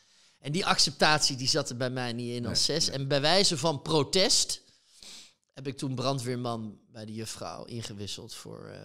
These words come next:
Speaker 1: predikant. Dus, eh, wist niet echt wat dat was. Eh, maar dat was dus die man die zei dat mijn papa nooit meer zijn papa zou zien. En, eh, toen dacht ik, "Ja, dat is volgens mij wel, dat is volgens mij een mooi beroep."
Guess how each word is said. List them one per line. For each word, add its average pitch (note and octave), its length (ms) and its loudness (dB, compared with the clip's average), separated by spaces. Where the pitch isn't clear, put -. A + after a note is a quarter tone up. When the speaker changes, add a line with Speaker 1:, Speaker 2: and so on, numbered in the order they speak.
Speaker 1:
predikant. G2 680 -14
Dus, - 280 -16
eh, G2 500 -12
wist G#2+ 200 -16
niet A#2 120 -12
echt G#2+ 120 -12
wat A2 140 -8
dat G#2 140 -10
was. A2 520 -6
Eh, A2+ 280 -10
maar A2 200 -10
dat G#2+ 160 -10
was A2+ 200 0
dus A#2 200 -2
die A#2 140 -4
man B2+ 520 0
die C3+ 140 -8
zei A2+ 500 -2
dat - 180 -12
mijn G#2+ 340 -14
papa G#2 420 -10
nooit G#2+ 340 -10
meer G#2 520 -14
zijn G#2 420 -16
papa A2+ 320 -10
zou F#2 260 -14
zien. F#2+ 320 -18
En, G2+ 320 -12
eh, F#2+ 140 -10
toen G2+ 240 -12
dacht G#2 220 -10
ik, A2+ 100 -12
"Ja, F#2 320 -10
dat B2 180 -16
is A#2 140 -14
volgens A2 260 -16
mij G2 300 -14
wel, G2 200 -12
dat G#2 200 -14
is A2+ 120 -8
volgens C3 220 -6
mij B2 80 -2
een A#2+ 60 -2
mooi B2 180 -2
beroep." A#2 360 -8